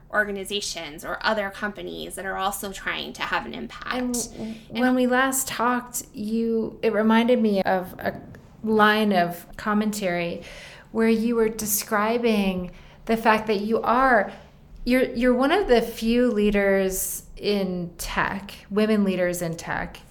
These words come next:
Speaker 2: And then on top of that, you're also one of the few women leaders coming from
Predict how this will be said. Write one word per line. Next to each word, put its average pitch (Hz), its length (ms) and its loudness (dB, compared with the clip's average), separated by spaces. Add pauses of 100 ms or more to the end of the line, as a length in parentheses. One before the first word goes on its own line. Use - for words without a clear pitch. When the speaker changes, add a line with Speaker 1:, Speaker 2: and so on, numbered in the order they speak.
(520)
Speaker 2:
And 233 120 6
then 240 120 6
on 220 160 4
top 247 320 4
of 247 180 4
that, 180 720 2
you're 202 460 0
also 202 380 0
one 196 180 -2
of 185 140 -4
the 175 120 -2
few 196 380 -4
women 185 240 0
leaders 175 340 -2
coming 196 380 -2
from 170 500 -2